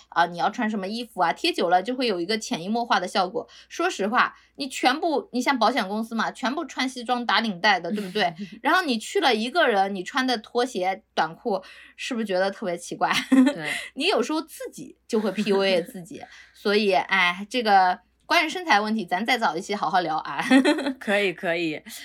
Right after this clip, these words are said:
Speaker 2: 其实也并不是说，仅仅说改掉对这个喝酒以及女孩子喝酒的刻板印象，而是不再拿这个身份和标签束缚定义女性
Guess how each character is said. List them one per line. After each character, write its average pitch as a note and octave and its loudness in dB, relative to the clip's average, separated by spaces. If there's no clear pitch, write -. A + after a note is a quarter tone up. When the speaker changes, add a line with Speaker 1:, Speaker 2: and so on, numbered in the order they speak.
Speaker 2:
其 D4+ -2
实 E4+ 2
也 G3 4
并 C4+ -2
不 F#3+ -4
是 A#3+ -2
说， G#3 -8
仅 A3+ -2
仅 A#3+ -2
说 G#3+ -2
改 G3+ 0
掉 F#3+ 0
对 G#3+ -2
这 A3+ -6
个 F3 -4
喝 B3 -4
酒 E3 -2
以 F3 -6
及 E3 -6
女 G3 -6
孩 D3+ -10
子 F3+ -6
喝 A3+ -4
酒 F3+ -6
的 D#3 -10
刻 - -4
板 D3 -6
印 F#3 -6
象， F3 -4
而 G#3+ 0
是 D#4 -2
不 G3 -6
再 B3+ 2
拿 E3+ -2
这 C4 -8
个 F#3 -6
身 D4 -6
份 A#3+ -4
和 F3 -6
标 C4 2
签 C4 -4
束 D#4+ -2
缚 F#3 -8
定 A#3+ -2
义 A#3+ -2
女 E3+ -6
性 C#4 0